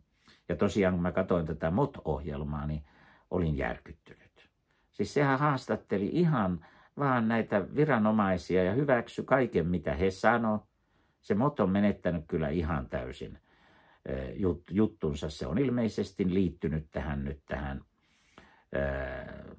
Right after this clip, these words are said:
tähän nykyiseen vihervasemmistopolitiikkaan. Siis, siis sillä ei ole enää hampaita ollenkaan.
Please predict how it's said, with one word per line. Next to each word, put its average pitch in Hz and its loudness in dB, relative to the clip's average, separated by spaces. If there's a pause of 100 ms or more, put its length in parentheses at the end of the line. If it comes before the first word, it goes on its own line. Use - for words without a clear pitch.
tähän 73 -4
nykyiseen 76 -2
vihervasemmistopolitiikkaan. 82 -2
Siis, - -14 (240)
siis - -10
sillä 120 -4
ei 135 0
ole 147 2
enää 143 0
hampaita 135 -2
ollenkaan. - -2